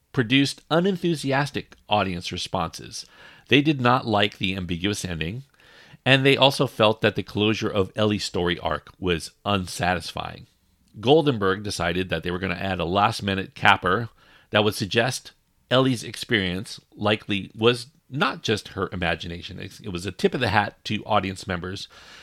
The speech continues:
without officially saying that it was more likely than not that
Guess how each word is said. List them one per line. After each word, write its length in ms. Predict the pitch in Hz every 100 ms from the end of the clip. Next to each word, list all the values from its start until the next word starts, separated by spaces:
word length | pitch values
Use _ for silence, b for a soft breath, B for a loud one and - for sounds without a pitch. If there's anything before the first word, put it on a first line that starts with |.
| B
without 320 | - 190 180 - -
officially 560 | 139 - 226 - 156 117
saying 400 | 113 101 95 101 b b -
that 320 | 104 95 - -
it 100 | 131
was 200 | 117 104
more 240 | 117 117 110
likely 420 | 104 104 95 90
than 200 | 90 92
not 340 | 87 80 -
that 180 | 92